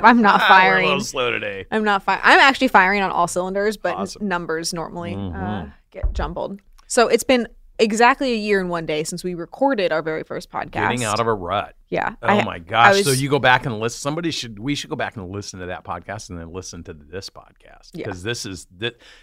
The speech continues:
Speaker 2: if they listen to every single podcast through this process, they will see exactly how to get out of a rut.
Speaker 1: Yeah.
Speaker 2: Our
Speaker 1: It
Speaker 2: whole life has changed in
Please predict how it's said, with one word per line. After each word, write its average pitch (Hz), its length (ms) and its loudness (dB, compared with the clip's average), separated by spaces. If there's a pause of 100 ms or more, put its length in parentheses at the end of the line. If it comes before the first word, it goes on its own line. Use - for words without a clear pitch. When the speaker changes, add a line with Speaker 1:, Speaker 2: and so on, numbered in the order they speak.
(100)
Speaker 2:
if - 140 -8
they 123 160 -2
listen 131 300 -2
to - 140 -12
every 117 280 -2
single 120 280 -8
podcast 104 600 -8
through 113 80 -8
this 92 160 -12
process, 95 500 -10 (400)
they 104 180 -4
will 120 200 -2
see 98 520 -8
exactly 92 1000 -6
how 92 460 -8 (420)
to - 80 -12
get 90 100 -14
out 82 140 -10
of 80 60 -12
a 90 40 -12
rut. 117 240 -12 (380)
Speaker 1:
Yeah. 196 180 -10 (720)
Speaker 2:
Our 127 100 4
Speaker 1:
It 127 40 4
Speaker 2:
whole 135 160 0
life 139 320 0
has 80 220 -16
changed 80 480 -16
in 76 280 -20